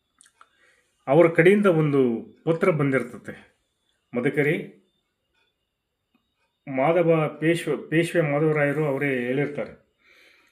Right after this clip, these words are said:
"ನೀನೇನು ಹೆದರಕ್ಕೆ ಹೋಗ್ಬೇಡ, ನಮ್ಮ ಸೈನ್ಯ ಎಷ್ಟು ಬೇಕಾದ್ರೂ ನಾನು ಕಳಿಸ್ಕೊಡ್ತೀನಿ. ಹೈದರಾಲಿ ನಿನಗೆ ಎಷ್ಟೋ ಶತ್ರುವು, ನನಗೂ ಅಷ್ಟೇ ಶತ್ರುವನು, ಬಗ್ಗು ಬಡಿಬೇಕು, ನೀನು ಯುದ್ಧವನ್ನು ಮುಂದುವರಿಸು, ಯಾವುದೇ ಆತಂಕ ಬೇಡ,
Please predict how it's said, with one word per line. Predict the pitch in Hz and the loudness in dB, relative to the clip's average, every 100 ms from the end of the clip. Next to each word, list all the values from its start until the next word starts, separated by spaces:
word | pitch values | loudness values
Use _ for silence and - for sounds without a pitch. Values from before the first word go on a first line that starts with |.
| _ 143 | _ -4
"ನೀನೇನು | 139 160 165 | 0 2 2
ಹೆದರಕ್ಕೆ | 143 156 165 | 0 -2 -4
ಹೋಗ್ಬೇಡ, | 151 143 143 | -4 -4 -4
ನಮ್ಮ | 139 127 | -4 -4
ಸೈನ್ಯ | 131 151 147 | -4 -4 -4
ಎಷ್ಟು | 127 - 151 | -6 -8 -8
ಬೇಕಾದ್ರೂ | 143 143 139 | -4 -4 -4
ನಾನು | 127 123 | -6 -6
ಕಳಿಸ್ಕೊಡ್ತೀನಿ. | 131 - 139 - 123 135 - _ - - _ _ _ _ _ - _ _ - | -8 -8 -10 -8 -8 -10 -12 _ -20 -20 _ _ _ _ _ -20 _ _ -10
ಹೈದರಾಲಿ | 120 143 165 151 160 | -4 0 2 2 2
ನಿನಗೆ | 147 147 151 | 0 -2 0
ಎಷ್ಟೋ | 151 - 170 160 147 127 - _ _ _ - | -2 -2 -2 0 0 -4 -12 _ _ _ -4
ಶತ್ರುವು, | 165 165 151 156 | 0 0 0 -2
ನನಗೂ | 165 139 151 151 | 0 -2 -2 -2
ಅಷ್ಟೇ | 143 - 147 | -4 -4 -6
ಶತ್ರುವನು, | - 127 147 135 117 139 160 _ _ _ _ - | -6 -8 -6 -6 -6 -10 -12 _ _ _ _ -12
ಬಗ್ಗು | 131 143 156 | -8 -4 0
ಬಡಿಬೇಕು, | 160 143 131 160 | 0 0 -2 -6
ನೀನು | 185 147 139 117 104 90 - | -6 -4 -4 -6 -8 -16 -14
ಯುದ್ಧವನ್ನು | 127 131 165 170 151 | -12 2 4 4 2
ಮುಂದುವರಿಸು, | 127 156 156 151 - 131 | -2 -2 -2 -4 -6 -6
ಯಾವುದೇ | 117 131 139 147 139 - _ _ _ _ - | -4 -2 -2 -2 -2 -6 _ _ _ _ -12
ಆತಂಕ | 135 156 170 170 | -6 -2 -2 -2
ಬೇಡ, | 135 127 | -2 -2